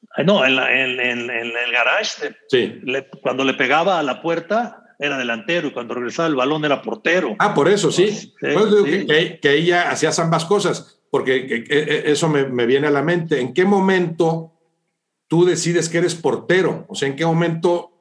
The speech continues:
Speaker 2: ya dices, "Me gusta el fútbol, pero me gusta el fútbol desde la portería"?
Speaker 1: Eh, no sé, tampoco <laughs> sé, porque
Speaker 2: ¿No?
Speaker 1: jugaba,
Speaker 2: Pero se-,
Speaker 1: jugaba de, de delantero,
Speaker 2: secundaria,
Speaker 1: un chavo
Speaker 2: ya,
Speaker 1: de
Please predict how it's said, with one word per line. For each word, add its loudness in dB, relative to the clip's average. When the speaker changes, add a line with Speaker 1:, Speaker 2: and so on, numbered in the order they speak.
Speaker 2:
ya 2
dices, 0
"Me 0
gusta 2
el 0
fútbol, 0
pero 0
me 0
gusta -2
el 2
fútbol 0
desde 2
la 0
portería"? 0
Speaker 1:
Eh, -2
no 2
sé, -2
tampoco -6
<laughs> -
sé, -4
porque -4
Speaker 2:
¿No? 0
Speaker 1:
jugaba, 2
Speaker 2:
Pero 0
se-, 2
Speaker 1:
jugaba 4
de, 2
de 2
delantero, 2
Speaker 2:
secundaria, 4
Speaker 1:
un 0
chavo 2
Speaker 2:
ya, 2
Speaker 1:
de -2